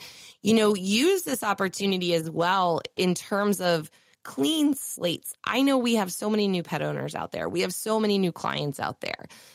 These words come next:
And education is so important. And we have an opportunity to take a whole new generation of pet owners and bring them up the way that we want to. And so um,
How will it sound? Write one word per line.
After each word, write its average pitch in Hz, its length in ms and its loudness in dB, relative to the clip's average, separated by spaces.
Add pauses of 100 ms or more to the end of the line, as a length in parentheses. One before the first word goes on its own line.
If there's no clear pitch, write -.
(140)
And 190 140 -2
education 202 680 -2
is 170 100 0
so 180 220 0
important. 180 480 -2
And 160 80 -2
we 180 120 0
have 269 80 -2
an 277 60 0
opportunity 175 560 -2
to 156 60 -10
take - 140 -6
a 151 60 -2
whole 165 160 0
new 185 120 0
generation 156 500 -6
of - 80 -8
pet - 240 -4
owners 123 440 -4 (400)
and 170 120 2
bring 185 320 2
them 196 140 2
up 175 140 -2
the 175 80 0
way 170 140 4
that 156 120 0
we 147 140 -2
want 147 300 -4
to. 135 300 -6
And 160 200 -4
so 175 400 2 (380)
um, 160 380 0